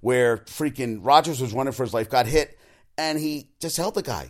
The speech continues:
I mean, Jermaine Johnson, sorry, you're making seventy-two million dollars, and then Buster Skrine got busted. I mean, he was just like, Jesus Christ. It was like pass interference, pass interference, and he just,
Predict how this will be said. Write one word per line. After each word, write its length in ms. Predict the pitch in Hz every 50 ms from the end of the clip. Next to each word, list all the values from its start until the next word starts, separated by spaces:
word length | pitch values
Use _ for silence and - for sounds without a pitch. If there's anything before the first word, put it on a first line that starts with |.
| - _ _
I 60 | -
mean, 100 | 147 165
Jermaine 220 | - - 190 208 196
Johnson, 340 | 208 196 190 180 170 - -
sorry, 260 | - - 190 208 180
you're 60 | 160
making 180 | 156 175 - 147
seventy-two 340 | - 185 165 170 170 - 170
million 260 | 170 175 175 170 165
dollars, 340 | 165 180 175 170 156 147 - - - - - -
and 120 | - 156
then 80 | 160 143
Buster 260 | 175 185 185 - 180
Skrine 300 | - - - 196 202 185
got 180 | 160 135 123
busted. 320 | - 113 113 - - 131 - - - - - -
I 60 | -
mean, 80 | 185 180
he 60 | 180
was 100 | 180 160
just 180 | 190 180 - -
like, 220 | 175 156 156 -
Jesus 480 | - - 233 233 220 185 120 107 101 -
Christ. 320 | - - - 202 175 -
It 40 | 147
was 120 | 139 135
like 160 | 143 131 127
pass 220 | - 160 156 160 170
interference, 380 | 165 147 131 147 143 139 -
pass 340 | - 156 135 139 131 - - 139 123 - _ -
interference, 480 | 135 139 127 - 160 165 165 156 - - - - - - - -
and 120 | - 123 139
he 80 | 143
just, 260 | 131 156 151 - -